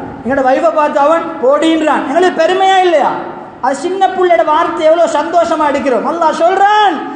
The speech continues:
இதே மாதிரி இப்ப உங்களோட குழந்தைகள், இப்ப அவங்களோட ஐம்பத்தஞ்சு, அறுபது வருஷமா இருக்கலாம், அவங்களோட வார்த்தை குழந்தையினுடைய வார்த்தை, அவங்களோட ஆலோசனைகள் ஒரு குழந்தையினுடைய ஆலோசனையை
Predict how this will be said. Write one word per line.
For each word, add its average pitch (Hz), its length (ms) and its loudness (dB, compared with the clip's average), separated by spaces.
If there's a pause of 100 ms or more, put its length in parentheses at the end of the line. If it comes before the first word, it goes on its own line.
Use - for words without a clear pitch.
(200)
இதே 302 380 2
மாதிரி 311 320 0
இப்ப 320 200 0
உங்களோட 320 200 0
குழந்தைகள், 320 760 0 (500)
இப்ப 294 240 -6
அவங்களோட 330 200 2
ஐம்பத்தஞ்சு, 330 480 0
அறுபது 330 400 2
வருஷமா 339 320 0
இருக்கலாம், 349 600 2 (320)
அவங்களோட 320 340 2
வார்த்தை 349 560 0
குழந்தையினுடைய 349 800 2
வார்த்தை, 339 560 0 (360)
அவங்களோட 330 280 0
ஆலோசனைகள் 339 840 2
ஒரு 320 140 0
குழந்தையினுடைய 339 580 0
ஆலோசனையை 339 680 2